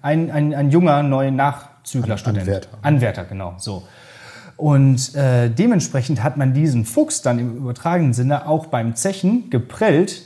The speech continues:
Speaker 1: wenn nämlich die älteren Studenten gesagt haben, dass er jetzt die Zeche für sie zahlen muss.
Speaker 2: Mhm.
Speaker 1: So,
Speaker 2: Ah, ja.
Speaker 1: die haben also getrunken und er musste im Endeffekt, ähm, die, die, die Rechnung begleichen. Dadurch wurde der Fuchs beim Zechen geprellt.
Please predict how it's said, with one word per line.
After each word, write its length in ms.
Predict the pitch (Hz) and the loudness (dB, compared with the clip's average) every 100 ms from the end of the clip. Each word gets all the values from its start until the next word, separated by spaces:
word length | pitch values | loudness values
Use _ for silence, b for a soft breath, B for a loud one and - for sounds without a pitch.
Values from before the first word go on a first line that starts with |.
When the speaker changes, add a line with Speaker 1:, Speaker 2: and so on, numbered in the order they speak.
| - | -4
Speaker 1:
wenn 200 | 147 151 | 0 2
nämlich 260 | 135 117 | 2 0
die 140 | - 104 | -4 -6
älteren 480 | 214 277 - 131 123 | 0 0 0 0 0
Studenten 580 | - 120 113 123 180 | -2 -2 -2 -2 0
gesagt 360 | 175 127 135 - | 0 0 -2 0
haben, 180 | 185 180 | 2 2
dass 180 | 117 - | -2 -4
er 200 | 175 180 | 0 2
jetzt 240 | 185 185 | 2 -2
die 80 | 156 | -4
Zeche 260 | 165 127 | -2 -2
für 160 | 113 113 | -2 -4
sie 120 | 110 | -6
zahlen 320 | 104 104 98 95 | -6 -8 -8 -12
muss. 420 | 117 - - _ _ _ _ - | -12 -12 -14 _ _ _ _ -4
Speaker 2:
Mhm. 480 | 185 208 190 143 113 - _ _ _ | -4 -4 -8 -8 -10 -14 _ _ _
Speaker 1:
So, 1160 | - 170 - - - _ _ _ _ _ 107 110 | 0 0 0 -6 -20 _ _ _ _ _ -2 0
Speaker 2:
Ah, 20 | |
ja. 140 | 135 110 - | 2 -2 -2
Speaker 1:
die 120 | 180 | 2
haben 240 | 160 147 139 | 2 0 -4
also 320 | 151 135 120 | 0 0 0
getrunken 500 | 110 - 247 269 254 | -6 0 0 0 -8
und 140 | 139 | -8
er 160 | 160 175 | -2 0
musste 260 | 190 180 | 0 -2
im 80 | 151 | -2
Endeffekt, 540 | 131 147 139 135 127 - b b b - | -2 -2 -2 -4 -6 -16 b b b -6
ähm, 520 | 127 120 120 113 120 | -2 0 0 -2 -2
die, 100 | 123 | -4
die, 400 | 117 156 135 117 | -4 -6 -4 -4
die 160 | 110 110 | -4 -2
Rechnung 360 | 165 190 214 | 0 0 2
begleichen. 640 | 180 165 151 156 160 160 131 | 4 4 4 2 0 -2 0
Dadurch 320 | 143 143 127 | 0 0 -2
wurde 160 | 139 123 | -4 -4
der 160 | 113 110 | -4 -2
Fuchs 360 | 202 226 - | -2 -2 -4
beim 300 | - 123 117 | -2 0 0
Zechen 420 | - 160 160 147 | 2 0 2 -2
geprellt. 420 | - 127 104 71 | -2 -2 -2 -6